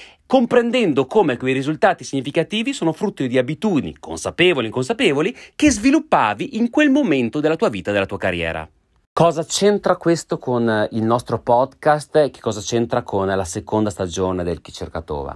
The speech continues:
C'entra perché in questo esercizio di self-modeling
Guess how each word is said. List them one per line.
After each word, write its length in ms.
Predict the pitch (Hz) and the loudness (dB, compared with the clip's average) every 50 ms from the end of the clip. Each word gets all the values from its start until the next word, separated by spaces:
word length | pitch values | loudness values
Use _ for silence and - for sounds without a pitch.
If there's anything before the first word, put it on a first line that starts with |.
| 82 _ - - - - - _ _ _ _ | -14 _ -20 -20 -20 -20 -20 _ _ _ _
C'entra 280 | - - 254 254 226 | 2 4 4 4 4
perché 580 | - - 117 110 - - 120 117 117 117 117 - - | 4 2 -4 -4 2 4 6 6 6 6 4 2 0
in 120 | 127 120 | -4 -4
questo 220 | 110 120 113 - 147 | -2 -4 -4 -2 0
esercizio 1040 | 113 120 113 110 - - - 107 98 - - - 92 90 87 90 107 110 - - | 2 2 2 0 -2 -4 -2 -2 -2 -2 -4 -4 0 2 4 4 4 2 0 -4
di 280 | - 85 87 90 87 87 | -10 -8 -6 -4 -4 -4
self-modeling 1400 | 85 - - - 98 101 95 - 90 90 90 92 90 87 80 82 78 78 80 80 82 80 90 101 - - _ | -4 -4 0 0 0 0 0 -2 -2 0 2 2 2 2 0 -2 -4 -4 -4 -4 -2 0 0 0 -2 -4 _